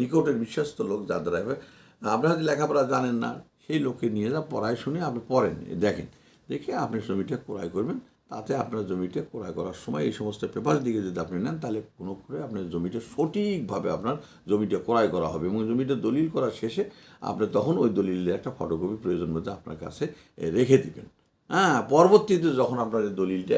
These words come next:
এক বছর পর উঠবে, তখন আপনি অরিজিনাল দলিলটা আপনার সঙ্গে সঙ্গে ওই যে, যে, আহ, সরকারের নিকট হইতে বা যে ডিরাইটার লেখে, তার কাছ থেকে নিয়ে নেবেন, নিয়ে আপনি সংরক্ষণ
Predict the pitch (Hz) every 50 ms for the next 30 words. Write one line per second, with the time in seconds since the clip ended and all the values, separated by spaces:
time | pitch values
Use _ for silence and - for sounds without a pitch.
0 | - - - - 92 - - - - - - - 92 95 90 82 82 85 - -
1 | - 196 196 - - - _ - - 196 180 170 151 131 123 113 98 85 90 107
2 | 104 95 90 85 87 80 80 78 - - 156 147 123 110 - - - 90 87 92
3 | 113 - 131 143 170 165 - - - - _ _ _ _ - - 90 87 85 87
4 | 85 85 85 113 117 110 98 87 90 90 85 87 85 80 80 80 73 73 - -
5 | - 117 101 - - 107 107 110 110 107 107 107 98 104 104 107 110 104 104 104
6 | 98 95 90 90 98 98 87 85 85 87 101 107 107 107 110 107 107 92 82 80
7 | 85 82 - - 156 - - 139 113 101 107 101 - - 104 98 95 90 90 90
8 | - 123 147 190 349 - - - - - - - 196 185 175 156 135 123 107 107
9 | 107 104 - 117 101 95 92 98 - - 117